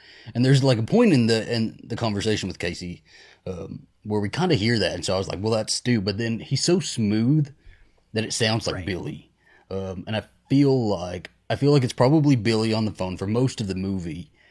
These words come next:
Speaker 1: and we've got Stu doing the dirty work. Not for the entire movie, but for most of it. Um, and then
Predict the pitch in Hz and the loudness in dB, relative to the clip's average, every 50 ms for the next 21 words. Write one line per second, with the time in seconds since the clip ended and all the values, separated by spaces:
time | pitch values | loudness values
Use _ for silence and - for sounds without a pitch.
0 | _ _ _ 95 101 98 101 92 92 101 95 80 - - - - 98 95 90 95 | _ _ _ -8 -6 -4 -4 -2 -2 -4 -4 -4 -6 -8 -4 -4 -4 -4 -2 -4
1 | 92 87 92 90 90 82 85 82 95 90 82 82 82 76 73 78 - - 110 131 | -4 -4 -4 -6 -6 -6 -6 -6 -6 -6 -6 -8 -10 -12 -14 -12 -8 -4 -4 -4
2 | 135 - 139 143 135 131 123 110 104 95 87 92 85 90 90 85 92 87 87 92 | -4 -2 0 2 2 2 2 2 0 -2 -2 -4 -10 -12 -12 -12 -10 -10 -10 -10
3 | - - - - - - 90 95 - 107 110 113 107 104 - - - 78 80 80 | -12 -14 -20 -20 -20 -20 -18 -6 -4 -2 -2 -2 -2 -4 -6 -10 -12 -14 -12 -14
4 | - - _ - - - - - _ _ - - - - - - - - - _ | -14 -16 _ -20 -20 -20 -20 -20 _ _ -10 -8 -8 -8 -8 -10 -14 -16 -18 _
5 | _ _ _ - 101 90 90 87 95 95 92 92 90 90 87 87 87 | _ _ _ -6 -6 -6 -4 -6 -4 -4 -6 -6 -8 -8 -10 -12 -12